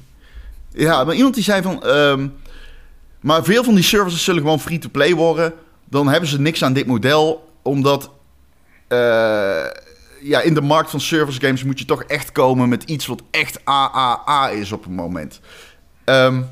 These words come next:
hoezo? Geld uit free-to-play games is gewoon geld. Kijk naar Fortnite. Dat is fucking veel geld. Ehm, de-, volgens mij zeventig procent van de markt draait uit fr-, op free-to-play som-, bij, bij microtransactions en dergelijke.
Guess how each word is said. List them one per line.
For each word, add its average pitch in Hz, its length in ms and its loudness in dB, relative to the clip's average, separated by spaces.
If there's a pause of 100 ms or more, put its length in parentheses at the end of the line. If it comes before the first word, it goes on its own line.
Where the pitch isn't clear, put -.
(300)
hoezo? 185 540 -2 (480)
Geld 247 300 0
uit 208 140 -2
free-to-play 220 440 -2
games 185 200 0
is 165 120 -6
gewoon 156 200 0
geld. 160 420 0
Kijk 190 140 -4
naar 202 100 -2
Fortnite. 165 600 -4
Dat 143 100 -12
is - 60 -14
fucking 339 320 -4
veel 101 160 -4
geld. 92 340 -8 (800)
Ehm, 143 240 2 (260)
de-, - 100 -20
volgens 147 260 -10
mij 214 100 0
zeventig 240 360 -2
procent 123 300 -6
van 123 80 -8
de 110 60 -4
markt 104 240 -2
draait 95 260 -2
uit 90 120 -10
fr-, - 240 -16
op 90 260 -10
free-to-play 98 560 -6
som-, 85 300 -12
bij, 95 260 -4
bij 98 120 -2
microtransactions 90 840 -8
en 92 100 -8
dergelijke. 82 440 -10